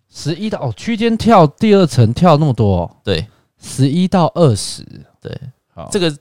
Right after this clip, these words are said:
Speaker 2: 这个，他这个阶段叫自我提升，骑驴找马的这个阶段。
Speaker 1: 哎，其实也就是开始差不多让你准备要换工作了，哎。
Speaker 2: 我觉得就是很介于有点，
Speaker 1: 有，应该有更好的。
Speaker 2: 有点犹豫。
Speaker 1: 哦。
Speaker 2: 介于这种中间的这种感觉。
Speaker 1: 要准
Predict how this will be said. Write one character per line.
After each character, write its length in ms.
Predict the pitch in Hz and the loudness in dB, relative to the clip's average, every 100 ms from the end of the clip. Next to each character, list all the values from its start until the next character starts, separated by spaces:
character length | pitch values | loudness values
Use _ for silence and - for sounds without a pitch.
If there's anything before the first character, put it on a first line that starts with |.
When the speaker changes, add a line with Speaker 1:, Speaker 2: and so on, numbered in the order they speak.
| _ | _
Speaker 2:
这 120 | 180 | -4
个， 200 | 165 143 | 0 0
他 220 | 135 151 151 | -2 -2 -2
这 120 | 147 | -2
个 60 | |
阶 120 | 135 131 | -4 -2
段 160 | 127 | -2
叫 340 | 131 120 113 107 | 0 2 2 0
自 360 | - - 202 | -6 -8 -4
我 240 | 113 87 80 | -2 -2 -4
提 300 | - 95 98 | -6 -10 -6
升， 340 | 110 107 117 | -4 -4 -6
骑 440 | - - - 101 107 | -6 -4 -4 -2 -4
驴 360 | 110 95 104 - | -2 -2 -2 -4
找 280 | - 87 101 | -4 -2 0
马 160 | 98 - - _ _ _ _ _ _ _ | -2 -6 -12 _ _ _ _ _ _ _
的 100 | 87 | -10
这 0 | |
个 0 | |
阶 120 | 87 147 | 0 2
段。 80 | |
Speaker 1:
哎， 20 | 92 | 4
其 180 | 156 | 4
实 120 | 147 185 | 4 4
也 180 | 143 | 4
就 120 | 127 165 | 4 4
是 120 | 170 | 2
开 200 | 156 156 | 2 2
始 140 | 127 | 2
差 160 | 104 135 | 0 0
不 140 | 143 | 0
多 180 | 139 143 | 2 2
让 200 | 156 127 | 2 2
你 80 | 113 | 2
准 260 | 113 110 92 | 2 2 2
备 200 | 123 123 | 2 4
要 280 | 123 120 107 | 4 4 2
换 300 | - 113 92 | 2 0 2
工 220 | 98 101 | -2 0
作 180 | 104 92 | -2 -2
了， 80 | - | -6
哎。 120 | 110 - _ | -14 -18 _
Speaker 2:
我 160 | 120 | -6
觉 80 | 127 | -2
得 60 | 160 | 2
就 120 | 185 | 2
是 300 | 185 165 - _ - | 2 0 -2 _ -6
很 160 | 131 113 | -2 2
介 80 | |
于 0 | |
有 60 | 120 | 4
点， 100 | 180 | 6
Speaker 1:
有， 40 | 151 | 6
应 60 | |
该 140 | 175 165 | 6 6
有 180 | 120 | 6
更 160 | 160 123 | 6 2
好 240 | 95 82 | 0 -4
的。 80 | 123 | 0
Speaker 2:
有 160 | 120 147 | 2 4
点 280 | 143 110 107 | 2 -2 2
犹 280 | 101 110 | 2 4
豫。 220 | 131 151 113 | 2 0 2
Speaker 1:
哦。 680 | 117 127 127 127 127 127 123 _ | 4 4 4 4 2 0 -4 _
Speaker 2:
介 160 | - 147 | -4 -2
于 80 | 131 | 0
这 80 | |
种 160 | 135 98 | -2 -2
中 260 | - 123 127 | -2 -2 0
间 180 | 120 | -2
的 80 | 110 | 0
这 120 | 98 | -2
种 120 | 104 104 | -4 2
感 40 | |
觉。 60 | 143 | 2
Speaker 1:
要 40 | |
准 160 | 127 | 4